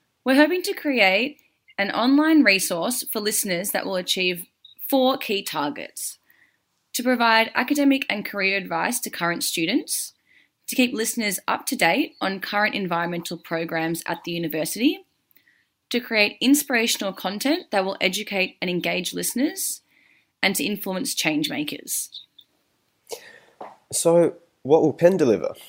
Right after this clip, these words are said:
Speaker 2: Specifically, Penn will be running a series of interviews with professionals who are currently working in environmental and sustainability careers. These interviews will be one-on-one sessions that will aim to provide students with a clearer picture of the types of jobs and career paths available after graduation,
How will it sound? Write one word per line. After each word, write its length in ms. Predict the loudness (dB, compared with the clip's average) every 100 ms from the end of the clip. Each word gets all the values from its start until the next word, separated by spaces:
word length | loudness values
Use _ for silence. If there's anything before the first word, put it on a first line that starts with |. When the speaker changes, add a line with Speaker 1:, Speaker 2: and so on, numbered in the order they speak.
| -20 _
Speaker 2:
Specifically, 800 | -8 2 6 6 4 2 0 0 -4 _ _
Penn 180 | 2 4
will 120 | 2
be 120 | 2
running 320 | 6 6 6
a 60 | 2
series 360 | 0 0 0
of 120 | 0 0
interviews 520 | -2 -2 -4 -4 -4
with 180 | -4 -2
professionals 540 | 2 2 4 0 2
who 80 | 0
are 60 |
currently 400 | 0 2 2 2
working 440 | 2 2 2 0 -2
in 100 | 0
environmental 680 | 4 4 6 4 2 -4 -2
and 120 | -2 -2
sustainability 840 | -4 0 2 2 0 0 -4 -6
careers. 480 | -6 -6 -8 -16 -18 -20 -20 _ _ _ 2
These 200 | 4 4
interviews 520 | 0 -2 -2 -4 -2
will 80 | 0
be 160 | 2 2
one-on-one 480 | 2 2 4 2
sessions 640 | 4 2 2 0 -6 -10 -2 4
that 140 | 6
will 160 | 6 4
aim 160 | 4
to 160 | 2 -6
provide 380 | 2 4 4 2
students 440 | -2 -2 -2 -2
with 140 | -6
a 40 | -6
clearer 340 | -4 -2 -2
picture 440 | -2 -4 -4 -10 -10 _ _
of 140 | 0
the 80 | 0
types 280 | 4 2 2
of 80 | 0
jobs 360 | 6 6 6
and 100 | -2
career 320 | -2 -2 0 0
paths 380 | 2 2 2 -2
available 540 | 2 2 2 0 0
after 180 | 0 -2
graduation, 720 | 0 0 2 0 2 -2